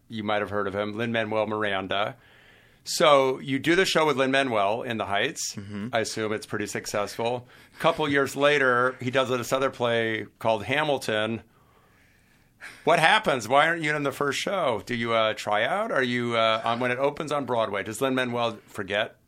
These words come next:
Speaker 2: <laughs> Well, first, I don't think Lin-Manuel forgets anything. He can, like,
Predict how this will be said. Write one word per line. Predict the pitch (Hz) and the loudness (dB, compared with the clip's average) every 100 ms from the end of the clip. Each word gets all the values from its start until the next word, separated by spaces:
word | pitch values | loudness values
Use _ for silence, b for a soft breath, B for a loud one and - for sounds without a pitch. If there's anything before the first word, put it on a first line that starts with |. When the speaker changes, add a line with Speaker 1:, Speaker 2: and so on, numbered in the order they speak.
| _ - _ - | _ -20 _ 0
Speaker 2:
<laughs> | 160 - - 143 127 B B B | 0 0 -2 0 0 B B B
Well, | 117 | -2
first, | 117 143 139 - | 2 2 0 2
I | 127 | 2
don't | - | 2
think | 151 110 | -4 -2
Lin-Manuel | 117 113 104 104 95 92 _ _ _ - | -2 -2 -2 -2 -2 -6 _ _ _ -6
forgets | 104 101 90 - | -4 -2 -4 -8
anything. | 95 92 82 | -8 -8 -10
He | 90 113 | -8 -6
can, | 127 123 - | -4 -4 -6
like, | - 90 | -10 -10